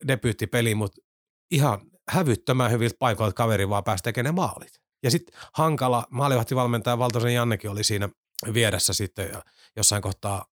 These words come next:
jossain kohtaa juteltiin, juteltiin, niin sanoi, että Kallelle tosi vaikea peli, kun sen alun jälkeen oikeasti niinku ta-, ei laukauksia tullut tasaisesti ollenkaan.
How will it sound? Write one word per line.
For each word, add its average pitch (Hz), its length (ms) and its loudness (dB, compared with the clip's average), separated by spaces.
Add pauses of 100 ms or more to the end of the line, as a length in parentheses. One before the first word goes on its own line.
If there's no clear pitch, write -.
(1120)
jossain 104 300 2
kohtaa 98 440 -2
juteltiin, 101 580 -4
juteltiin, 110 380 -2
niin 90 60 -4
sanoi, 98 160 -2
että 98 160 -8 (140)
Kallelle 104 340 0 (220)
tosi 107 240 2
vaikea 101 360 -2
peli, 101 260 -2
kun 98 120 -4
sen 98 140 -2
alun 104 260 -2
jälkeen 98 340 -2
oikeasti 101 400 -4
niinku 95 180 -4
ta-, - 300 -14
ei 120 40 0
laukauksia 104 480 0
tullut 104 220 -6
tasaisesti 101 440 -2
ollenkaan. - 520 -8